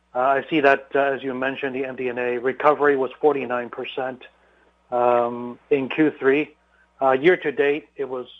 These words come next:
fifty-five percent, so it, it's come down. Last year, it was over seventy percent. I think in part due to this stockpile ore. Um, if I remember correctly, the stockpile ore, if it is the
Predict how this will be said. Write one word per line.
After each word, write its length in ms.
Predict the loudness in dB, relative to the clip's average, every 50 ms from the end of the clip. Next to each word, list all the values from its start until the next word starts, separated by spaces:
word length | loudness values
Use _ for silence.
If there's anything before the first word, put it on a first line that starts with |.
| -20 _ _ _ -2
fifty-five 540 | -2 -2 -2 -4 -10 -2 0 0 0 0 0
percent, 400 | -2 -6 -2 0 -2 -2 -2 -2
so 240 | -2 0 0 0 0
it, 80 | -2 -2
it's 180 | -4 -6 -8 -10 _ 0
come 240 | 2 2 2 2 0
down. 460 | 2 2 2 0 -2 -8 -10 -12 -14 -20 -20 -20 -20 -20 -20 -18 _ 2
Last 320 | 6 6 6 6 4 2 -4 -6
year, 140 | -4 -2 -2
it 60 | -2
was 100 | -2 -2
over 240 | -4 -4 -4 -6 -8
seventy 320 | -6 -8 -8 -8 -10 -14
percent. 400 | -12 -12 -14 -12 -10 -12 -12 -12 _ _ _ _ _ _ 0 2
I 80 | 4
think 160 | 4 4 2 0
in 180 | -6 -8 -8
part 380 | -4 0 0 2 0 0 -4 -10
due 180 | -10 -8 -10 -10
to 160 | -8 -8 -4
this 140 | -4 -4 -6 -6
stockpile 640 | -4 -2 -2 -2 -2 -4 -6 -4 -4 -4 -4 -6 -8 -10
ore. 280 | -8 -8 -8 -8 -10 _ _ _ _ _ _ _ _ _ -20 _ _ _ 2
Um, 360 | 4 6 6 6 6 4 2
if 140 | 0 4 4
I 60 | 6
remember 380 | 4 4 0 -2 -4 -4 -4 -6
correctly, 380 | -4 -2 -2 -2 -2 -6 -8 -8
the 140 | -8 -8 -10 -4
stockpile 480 | 0 0 0 0 0 -2 -2 -2 -2 -2
ore, 340 | -4 -6 -6 -4 -4 -6 -6 _ _ _ _ _ -8
if 160 | -6 0 2
it 80 | 4 4
is 160 | 4 2 2 -2 _ -10
the 220 | -8 -8 -8 -8